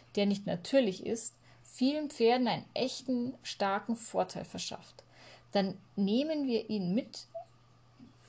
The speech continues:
dann nehmen wir ihn mit rein in die Rezeptur. Im nächsten Podcast werden wir euch an einem Beispiel erklären, wann und warum es sinnvoll sein kann, von einem guten Grundgedanken auch mal abzuweichen und eine Ausnahme zu machen.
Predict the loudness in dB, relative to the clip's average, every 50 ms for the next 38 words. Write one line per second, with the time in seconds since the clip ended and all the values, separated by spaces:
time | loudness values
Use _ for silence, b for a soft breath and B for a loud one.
0 | -20 -20 -20 -20 -20 -20 _ -20 -20 -20 -20 -20 -20 -20 _ _ _ _ _ _
1 | _ _ _ _ _ _ _ _ _ b b b b b b b _ -6 -4 -2
2 | 0 0 2 2 2 2 4 4 4 4 4 4 4 0 0 -2 0 0 2 2
3 | 4 4 4 2 2 0 0 -2 -4 -4 -4 -6 -2 0 0 0 -2 -8 -18 -20
4 | -20 -20 -20 -20 -20 -20 -20 -20 -20 -20 B B B B B B B B B B
5 | B B 6 8 8 10 8 6 4 0 -2 -2 -2 -2 -4 -2 -2 -2 -2 -2
6 | -4 -2 2 2 2 4 2 0 0 2 2 0 0 -2 -6 -10 -6 -4 -4 -2
7 | -2 -2 0 2 6 6 6 4 2 -2 0 -2 -2 -2 -2 -4 0 2 2 4
8 | 2 2 4 4 4 4 2 2 0 2 2 2 4 4 4 4 2 0 -2 -2
9 | -2 -2 -2 -2 -2 -2 -2 -2 -2 -2 -2 -2 -4 -4 -4 -4 -4 -4 -4 -4
10 | -2 -2 -2 0 0 0 -2 -2 0 0 0 0 0 0 0 0 4 4 2 2
11 | 2 -4 -4 -2 -2 -2 -2 -2 -4 -4 -4 -4 -6 -2 -2 -2 0 0 -2 -4
12 | -4 -8 -6 -4 -2 -2 -2 -2 -2 -2 -2 0 0 0 0 0 0 2 2 2
13 | 2 2 0 -2 -2 -2 -4 -6 -6 -4 -6 -6 -8 -10 -12 -14 -14